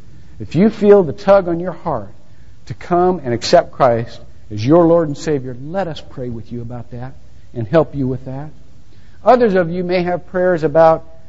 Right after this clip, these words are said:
being disconnected from some people that,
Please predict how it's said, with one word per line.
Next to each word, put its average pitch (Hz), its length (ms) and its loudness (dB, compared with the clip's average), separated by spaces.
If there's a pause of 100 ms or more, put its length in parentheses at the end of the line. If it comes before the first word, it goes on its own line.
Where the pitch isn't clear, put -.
(120)
being 170 240 4
disconnected 175 840 0
from 147 160 -2
some 151 200 -4
people 180 460 -4 (500)
that, 139 420 4